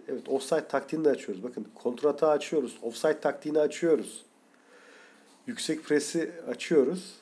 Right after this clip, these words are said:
Güzel. Yüksek pres veya kontratak taktiği tercih edilebilir.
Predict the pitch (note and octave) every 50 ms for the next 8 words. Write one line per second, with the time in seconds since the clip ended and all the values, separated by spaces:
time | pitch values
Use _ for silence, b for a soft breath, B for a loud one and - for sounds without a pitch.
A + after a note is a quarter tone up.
0 | _ _ _ - A2+ A2 G#2 A2+ A#2 B2+ D#3 F#3+ F#3+ - - _ _ _ _ _
1 | _ _ _ _ _ _ _ _ _ _ _ _ _ _ _ _ _ _ _ _
2 | _ _ _ _ _ _ _ _ _ _ _ _ _ _ _ _ _ _ _ _
3 | _ - - B2+ B2 - - C3 B2 - C3+ B2 B2+ - A2+ G#2+ - - - B2
4 | A#2 - A#2 A2 - G#2+ F#2+ - - - G#2+ G2 - - A#2+ B2+ C#3 C#3+ C#3 C#3
5 | B B B B B B B - A#2+ A2+ A2 A2+ B2 B2 A2+ A2 G#2+ G2 F#2+ F2
6 | - -